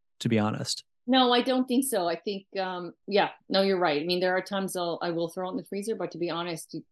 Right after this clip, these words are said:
Speaker 2: you, you don't need to. But I do love what you're talking about, and for people, is that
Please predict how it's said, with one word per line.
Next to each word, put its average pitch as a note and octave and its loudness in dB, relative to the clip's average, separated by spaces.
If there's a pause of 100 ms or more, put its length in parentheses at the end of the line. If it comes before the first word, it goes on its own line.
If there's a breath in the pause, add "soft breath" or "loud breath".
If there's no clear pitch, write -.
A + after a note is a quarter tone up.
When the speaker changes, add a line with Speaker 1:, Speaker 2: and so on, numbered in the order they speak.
Speaker 2:
you, F3 -10 (120)
you F3 -6
don't F3 -4
need F3 -4
to. D3 -2 (220 soft breath)
But G3+ 4
I G#3 8
do A3+ 4
love B3+ 4
what B3 0
you're G#3 2
talking F#3+ -4
about, F3 -2
and E3 -6
for F3 -4
people, E3+ -2
is D3+ 0
that D#3 -2